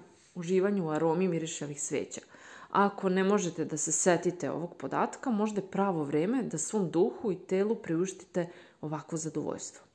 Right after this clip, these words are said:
Više brige o sebi i pronalazak vremena za odmor može znatno poboljšati mentalno stanje, ali i ublažiti ukočenost zglobova i napetost u mišićima.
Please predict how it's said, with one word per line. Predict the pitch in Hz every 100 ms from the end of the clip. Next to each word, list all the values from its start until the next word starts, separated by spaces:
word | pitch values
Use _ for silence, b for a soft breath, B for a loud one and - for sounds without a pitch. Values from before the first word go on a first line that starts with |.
| B B B B
Više | 185 240 -
brige | 165 190 185 143
o |
sebi | - - 180 208 269
i | 262 - 240
pronalazak | 233 220 175 180 190 185 -
vremena | 165 165 190 165
za | 143 151 139 -
odmor | 214 247 262 240 B B B
može | - 262 240
znatno | 220 220 220 233
poboljšati | 220 165 165 160 - 180 156
mentalno | 147 160 165 165 -
stanje, | - - 139 196 294 220 - -
ali | 226 247
i | 240
ublažiti | 170 170 160 190 262 185
ukočenost | - 170 165 185 147 - -
zglobova | 196 208 196 190 180 190
i |
napetost | 190 151 135 135 - 151 -
u |
mišićima. | 175 165 - 117 - -